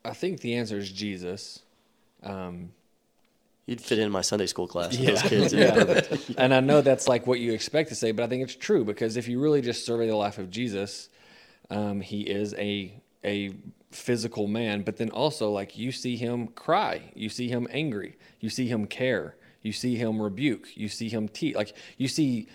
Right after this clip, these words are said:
Speaker 1: all these different emotions, all these different relationships he's in, you know, f-, with men and with women. Um,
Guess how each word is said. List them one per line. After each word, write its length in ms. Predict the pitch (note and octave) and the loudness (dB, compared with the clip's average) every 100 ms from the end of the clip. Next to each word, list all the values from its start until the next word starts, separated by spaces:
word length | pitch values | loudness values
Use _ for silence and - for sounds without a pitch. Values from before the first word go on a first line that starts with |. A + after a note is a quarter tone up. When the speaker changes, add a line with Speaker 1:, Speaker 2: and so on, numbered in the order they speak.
| - - | -20 -4
Speaker 1:
all 200 | A#2+ C#3 | 4 8
these 140 | D#3+ C3+ | 6 4
different 260 | C#3+ B2 | 0 0
emotions, 420 | A2 G#2+ G#2+ G#2 | 0 0 -2 -6
all 240 | - A#2 B2+ | -2 0 0
these 180 | C3+ A2 | 0 0
different 360 | A#2+ A#2+ A2 | -2 -2 -4
relationships 760 | G#2 G#2 A#2 A#2 A#2+ G#2+ A2 A2 | -2 0 0 0 -4 -4 -4 -4
he's 160 | G2+ | -4
in, 100 | A2 | -2
you 120 | A2 | -2
know, 40 | G2+ | -2
f-, 140 | - | -6
with 340 | G2 G#2+ G#2 - | -2 0 -2 -2
men 320 | A#2+ C3 B2 | 0 2 0
and 220 | A2 A#2+ | 0 -2
with 160 | A#2 A2 | -2 -2
women. 480 | A2+ A#2+ A#2+ A#2+ - | -2 0 0 -2 -4
Um, 400 | G2+ G2+ G2+ | -4 -4 -4